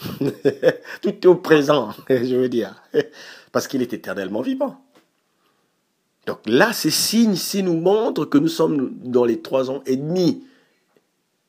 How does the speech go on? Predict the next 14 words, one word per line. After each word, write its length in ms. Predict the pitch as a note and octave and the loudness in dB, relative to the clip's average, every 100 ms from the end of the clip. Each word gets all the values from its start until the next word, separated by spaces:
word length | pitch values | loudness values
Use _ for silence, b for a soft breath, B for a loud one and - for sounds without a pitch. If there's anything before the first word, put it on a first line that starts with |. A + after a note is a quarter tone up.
| _ _ _ _ _ _ _ _ _ _ _ _ _ - | _ _ _ _ _ _ _ _ _ _ _ _ _ -10
Et 60 | |
ces 160 | - - | -8 -2
trois 240 | C3+ A#2 | 2 2
ans 60 | A2+ | 2
et 100 | G2 | -2
demi-là 580 | G2 A2+ F#2 G#2+ D#3 - _ b b b b - | -2 -4 -2 -4 -6 -10 _ b b b b -4
vont 180 | B2 A#2+ | -2 -2
durer 380 | G2 G2 A2 | -4 -4 -2
plus 280 | D#3+ D#3 D#3+ | -2 -2 -2
ou 40 | G#3 | 2
moins, 300 | D#4+ B3+ - | 2 2 -2
selon 460 | - - G2+ B2 - | -12 -6 0 0 -2
notre 300 | A2+ A2+ G#2 | -6 -6 -8
capacité 1080 | - D3 - D#3 - - D3 - E3 E3 | 0 0 2 -2 -2 -6 -4 0 0 -2